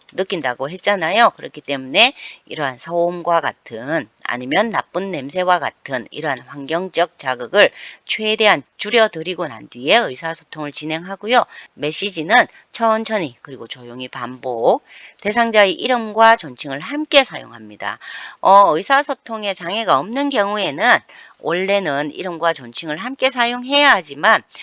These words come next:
어르신 동의하에 그냥 어르신 이렇게 존칭을 사용해도 되지만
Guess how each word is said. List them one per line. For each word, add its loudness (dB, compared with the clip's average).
어르신 -4
동의하에 -4
그냥 0
어르신 0
이렇게 -16
존칭을 0
사용해도 -6
되지만 4